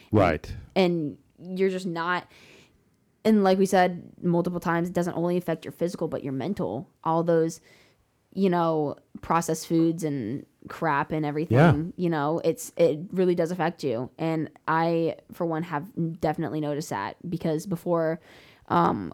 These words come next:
Speaker 1: a couple years ago, before I started, you know,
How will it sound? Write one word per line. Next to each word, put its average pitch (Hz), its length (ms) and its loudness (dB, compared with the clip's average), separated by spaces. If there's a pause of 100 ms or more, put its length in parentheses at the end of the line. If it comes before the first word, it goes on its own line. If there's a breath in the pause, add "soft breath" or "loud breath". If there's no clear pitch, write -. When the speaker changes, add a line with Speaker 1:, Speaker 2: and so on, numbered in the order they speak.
(440)
Speaker 1:
a 196 60 2
couple 180 220 2
years 233 200 6
ago, 165 500 4
before 170 280 0
I 170 60 2
started, 160 500 0
you 180 160 0
know, 151 360 0